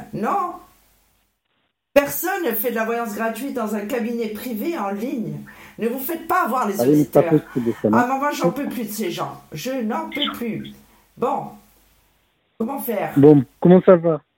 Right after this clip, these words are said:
Speaker 1: Ah bah, écoute,
Speaker 2: Hein ?
Speaker 1: Yannis.
Speaker 2: Bah là, à part le supprimer, le bannir, euh, <laughs>
Speaker 1: Ouais, alors, c'est vrai que, hop. Ah, et puis vas-y, hein, Yvonne, à tout le monde. Attendez, oh, Mohamed, tu aurais pu attendre que j'aille me coucher. D'habitude, vous faites ça à trois heures du matin.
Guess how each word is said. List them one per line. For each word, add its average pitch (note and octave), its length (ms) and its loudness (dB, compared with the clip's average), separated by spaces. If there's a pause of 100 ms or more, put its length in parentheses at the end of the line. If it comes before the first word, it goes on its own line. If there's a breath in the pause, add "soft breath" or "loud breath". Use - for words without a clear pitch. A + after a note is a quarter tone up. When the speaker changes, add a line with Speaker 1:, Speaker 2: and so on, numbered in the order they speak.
(300 soft breath)
Speaker 1:
Ah D#3+ 80 0
bah, D#3+ 140 -4
écoute, E3 120 0
Speaker 2:
Hein ? D#3 140 6
Speaker 1:
Yannis. F3 140 -4
Speaker 2:
Bah C3+ 100 4
là, D#3+ 240 8
à C3+ 60 2
part C#3 240 -4
le C3+ 160 -2
supprimer, C#3+ 600 0
le C#3 100 4
bannir, C#3 440 2
euh, B2 260 0 (100)
<laughs> - 800 -4
Speaker 1:
Ouais, F#3 220 -4 (180)
alors, D#3+ 440 -6 (260)
c'est - 220 -10
vrai A#3 260 -6
que, D3+ 880 -4 (180)
hop. - 120 -4 (1120)
Ah, C4 100 0
et A#3 40 -2
puis G3+ 160 -8
vas-y, D#4+ 500 -4
hein, D4 280 -4
Yvonne, A#3 560 -4
à G#3+ 100 -4
tout B3+ 160 -8
le E4+ 140 -6
monde. A3 360 -6
Attendez, B3+ 680 -4
oh, G#3+ 240 0
Mohamed, B3 560 -2
tu - 80 -6
aurais A3 200 -2
pu C4 100 -6
attendre C#4 300 -6
que A#3+ 80 -6
j'aille G#3+ 220 -2
me A3 100 -2
coucher. C#4+ 300 -6
D'habitude, A3+ 340 -4
vous B3+ 120 -8
faites C4 180 -4
ça B3+ 120 -4
à - 20 -4
trois C4 280 -6
heures D#4+ 80 -6
du C#4 80 -6
matin. F#3 420 -4